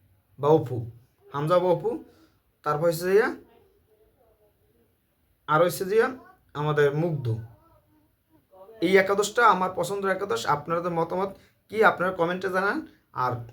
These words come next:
জেসন রায় আসা কতটা খুশি, এক্সাইটেড, এটা নিয়ে কথা বলেন। আর আমরা বেশি কথা না বলি, পরে আগামীকাল, উম, আমাদের ম্যাচ, সবাই ভালো থাকবেন, ধন্যবাদ। আপনারা কতটা এক্সাইটেড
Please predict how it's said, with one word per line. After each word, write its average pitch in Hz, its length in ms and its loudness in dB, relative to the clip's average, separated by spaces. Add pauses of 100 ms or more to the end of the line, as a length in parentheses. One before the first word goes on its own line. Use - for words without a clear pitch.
(180)
জেসন 160 300 -2
রায় 185 240 6
আসা 196 180 -2 (260)
কতটা 170 300 -2 (100)
খুশি, - 220 -6 (120)
এক্সাইটেড, 185 400 -4 (340)
এটা 139 140 -2
নিয়ে 180 180 -2
কথা 170 260 -2
বলেন। 220 200 2 (120)
আর 143 220 2
আমরা 156 160 2
বেশি 151 260 -4
কথা 175 160 -2
না 175 140 4
বলি, 190 220 0 (440)
পরে 156 220 6 (120)
আগামীকাল, 165 420 -2 (420)
উম, 147 140 -6 (100)
আমাদের 156 280 0
ম্যাচ, 175 180 2 (360)
সবাই 156 220 4
ভালো 156 220 6
থাকবেন, 185 220 -2
ধন্যবাদ। 170 400 2 (400)
আপনারা 156 360 0
কতটা 180 320 0
এক্সাইটেড 180 440 0